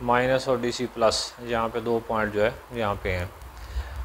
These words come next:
इसके बाद हम ये देखते हैं कि इसके आपने अगर capacity और इसके decimal point और इसकी डिवीजन set करनी है,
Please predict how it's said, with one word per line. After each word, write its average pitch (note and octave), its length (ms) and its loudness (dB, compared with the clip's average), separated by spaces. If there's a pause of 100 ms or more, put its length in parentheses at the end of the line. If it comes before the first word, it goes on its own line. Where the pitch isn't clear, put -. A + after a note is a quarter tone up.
इसके D3 220 0
बाद E3+ 220 12
हम E3+ 100 4
ये E3+ 160 6
देखते D#3 360 4
हैं D3+ 220 4
कि D#3 100 -2
इसके D3 440 4
आपने D3 500 10
अगर C#3 240 4
capacity C#3+ 720 4
और C#3 220 4
इसके C3+ 240 0
decimal C#3+ 440 4
point C#3+ 440 4
और C3 160 6
इसकी B2+ 220 -2
डिवीजन C#3 360 4
set C#3+ 260 4
करनी A#2+ 280 2
है, A2+ 200 6